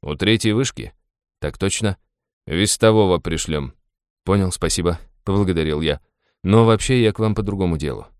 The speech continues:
Понимаю, что некогда и все такое, но это важно». Порошин вновь обернулся ко мне. «Что случилось?»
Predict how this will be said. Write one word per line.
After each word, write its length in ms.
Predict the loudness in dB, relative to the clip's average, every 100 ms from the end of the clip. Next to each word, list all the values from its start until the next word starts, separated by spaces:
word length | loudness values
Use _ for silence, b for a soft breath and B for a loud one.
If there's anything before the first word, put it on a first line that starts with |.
| _ -10
Понимаю, 440 | -2 2 4 2
что 180 | 0 0
некогда 460 | 0 0 -2 -2 -4
и 20 |
все 160 | -4
такое, 320 | -6 -4 0 0
но 140 | 0
это 180 | -2 -2
важно». 380 | -2 -4 -10 -18 _ _ _ _ _ _ _ _
Порошин 440 | -2 2 2 2 0
вновь 300 | 2 0 0
обернулся 540 | 0 0 0 -4 -8
ко 120 | -6
мне. 260 | -6 -8 -14 _ _ _ _
«Что 200 | -10 -4
случилось?» 680 | -4 -2 -2 -2 -6 -8 -16